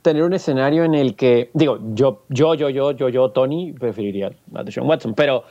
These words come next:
desde el punto de vista organizacional, creo que sí puedo llegar a un,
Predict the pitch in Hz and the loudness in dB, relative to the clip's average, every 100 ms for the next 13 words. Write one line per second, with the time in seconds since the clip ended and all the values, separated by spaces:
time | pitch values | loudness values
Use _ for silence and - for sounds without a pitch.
0 | - 151 151 147 202 214 185 214 190 160 | -2 2 2 2 2 2 2 2 0 -2
1 | 135 123 127 131 160 190 - _ _ _ | -4 -2 0 2 2 0 -4 _ _ _
2 | _ _ - 156 202 190 180 208 202 156 | _ _ 0 2 0 0 0 2 2 4
3 | 143 143 165 165 170 175 175 175 170 165 | 2 2 2 2 2 2 2 0 0 -2